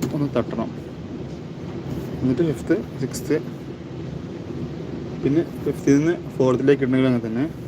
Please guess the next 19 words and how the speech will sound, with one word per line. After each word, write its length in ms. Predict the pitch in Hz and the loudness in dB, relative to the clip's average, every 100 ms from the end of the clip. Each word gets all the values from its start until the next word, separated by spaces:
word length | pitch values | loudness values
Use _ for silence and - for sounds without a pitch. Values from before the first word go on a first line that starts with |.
| - - - - - - - - - - - - - - - - 127 | -10 -12 -12 -12 -12 -12 -12 -10 -10 -10 -10 -8 -8 -6 -6 -2 2
just 200 | 127 - 180 - - - - - - - - - 160 | 2 2 0 0 -8 -6 -6 -6 -8 -4 -4 -2 0
ഒന്ന് 160 | 147 151 | 2 4
തട്ടണം. 300 | - - - - - - - - - - - - - 80 - - - - - - - - 127 | 2 0 -6 -6 -10 -8 -10 -10 -10 -10 -10 -8 -8 -8 -8 -8 -6 -6 -6 -6 -6 -2 -2
ഓക്കെ, 200 | 135 156 160 - - - - | 0 -2 -2 -6 -8 -8 2
ഇതിന് 340 | 131 143 143 - | 4 4 2 6
ലേശം 240 | 147 170 160 | 6 8 6
ടൈറ്റ് 160 | 139 151 | 6 6
ഉണ്ടെന്നുണ്ട്. 300 | 151 139 120 117 | 4 4 4 4
ബാലൻസ് 420 | 117 120 147 147 | 2 2 -2 -6
കുറച്ചുകൂടി 380 | 139 - 156 151 | -6 -4 -2 0
ഫ്രീ 100 | 139 117 | 0 -2
ആണ്. 120 | 120 143 - - - - - - - - - - - - - - - - - - - - - - - - 143 | -4 -6 -8 -10 -10 -8 -8 -6 -6 -6 -6 -6 -4 -2 -2 -2 -2 -4 -4 -4 -4 -4 -4 -4 -4 0 4
എങ്ങനെയാണ് 340 | 127 131 117 123 | 6 6 4 0
ഇത്? 80 | 143 - - - - - - - - - - - | -2 -6 -8 -4 -4 -4 -4 -6 -6 -6 -6 -2
Eicher-ആണ് 420 | 131 - 139 127 117 | 0 2 4 4 2
വണ്ടി. 200 | 110 - - - - - - - - - - - - - - - 131 | 0 -2 -4 -4 -4 -6 -6 -6 -6 -6 -6 -6 -4 -4 -2 -2 -2
Eicher-ൻ്റെ 360 | 101 123 147 127 | 2 2 2 0
പത്ത് 160 | - 117 | 0 0
വീല് 160 | 110 | -2